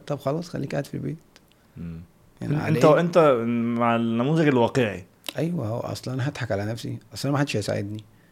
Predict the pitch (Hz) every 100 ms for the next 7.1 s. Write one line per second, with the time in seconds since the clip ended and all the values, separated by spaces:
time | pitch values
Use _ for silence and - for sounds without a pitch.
0 | _ _ _ _ _ - 113 117 113 110
1 | 135 - 131 - 139 131 123 113 131 135
2 | 120 120 117 135 147 175 - 117 127 117
3 | 117 123 135 - 120 113 139 175 185 -
4 | _ _ _ _ _ _ _ _ - 117
5 | 120 120 - _ _ _ 117 120 143 135
6 | 143 139 143 143 127 - 143 139 127 131
7 | 127